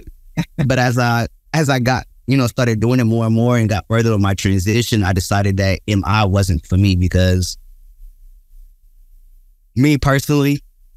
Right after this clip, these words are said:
for M I pageants, like, when it comes to evening wear, like, you gotta be stoned to the gods. You gotta be covered in stones. If, if you're not covered in stones, you're not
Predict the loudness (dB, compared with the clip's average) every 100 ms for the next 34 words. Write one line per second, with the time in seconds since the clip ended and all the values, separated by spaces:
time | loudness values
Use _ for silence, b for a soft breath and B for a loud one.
0 | -4 -4 0 0 2 0 0 0 0 -2
1 | 0 -2 0 0 0 0 -2 -2 -4 0
2 | 0 2 0 0 -2 -4 -8 _ _ _
3 | _ -4 -2 2 2 2 2 2 0 0
4 | 0 0 0 -2 0 0 0 -2 0 2
5 | 2 2 0 2 0 -2 0 0 0 0
6 | 0 0 -2 -4 -2 0 0 0 0 0
7 | 0 -2 0 0 2 2 2 0